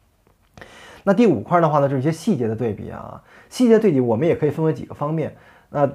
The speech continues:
呃，第一的话呢，比如说可以从这个，这个人物对比上面可以做，做，做文章。你比如说曾志伟和姚明，这就是一个很差异的一个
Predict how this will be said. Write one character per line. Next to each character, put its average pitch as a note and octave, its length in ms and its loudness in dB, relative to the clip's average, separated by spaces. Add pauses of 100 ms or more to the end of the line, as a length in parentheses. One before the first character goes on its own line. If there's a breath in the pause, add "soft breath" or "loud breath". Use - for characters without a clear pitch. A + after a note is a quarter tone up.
呃， A#2+ 520 -2
第 D#3 180 0
一 F3 80 4
的 E3+ 60 2
话 D3+ 140 0
呢， C#3 100 2
比 A2+ 100 -2
如 C3+ 60 2
说 C#3+ 80 -2
可 D#3+ 140 0
以 C3 80 2
从 A#2+ 260 -6
这 D3 120 -2
个， G#2 460 -6 (300)
这 A#2 160 -10
个 G2 440 -10 (480)
人 B2+ 160 -2
物 F#3+ 140 2
对 F#3+ 240 4
比 - 240 -10
上 D#3+ 200 -4
面 B2 120 -2
可 B2+ 100 -8
以 A#2+ 60 -2
做， G#2 220 -4 (100)
做， A#2 160 -8
做 A2+ 160 -4
文 G#2 160 -6
章。 A2+ 240 -8
你 C#3 80 -8
比 C#3 60 -2
如 C3+ 60 0
说 C#3+ 80 0
曾 E3 180 -2
志 D3+ 80 0
伟 A#2 100 0
和 A#2+ 140 -4
姚 C3 160 0
明， B2+ 240 -4 (120)
这 C3+ 120 -4
就 B2+ 40 0
是 B2+ 80 -2
一 B2+ 40 -2
个 B2 60 -6
很 G2 220 -8
差 D#3+ 320 -10
异 D3+ 60 -2
的 A2 100 -6
一 G#2+ 140 -6
个 G#2 260 -8